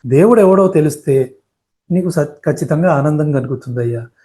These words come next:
నీలో ఆనందం ఎందుకు లేదు అంటే, నీకెవరో తెలియలే.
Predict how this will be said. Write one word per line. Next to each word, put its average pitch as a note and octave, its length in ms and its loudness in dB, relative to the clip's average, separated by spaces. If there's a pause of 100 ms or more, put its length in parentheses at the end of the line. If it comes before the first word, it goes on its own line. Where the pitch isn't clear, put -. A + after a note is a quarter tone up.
(440)
నీలో F3+ 380 4
ఆనందం F3+ 460 2
ఎందుకు D#3+ 260 2
లేదు C3 460 2 (260)
అంటే, E3 460 -2 (440)
నీకెవరో D3+ 400 0
తెలియలే. D3+ 580 2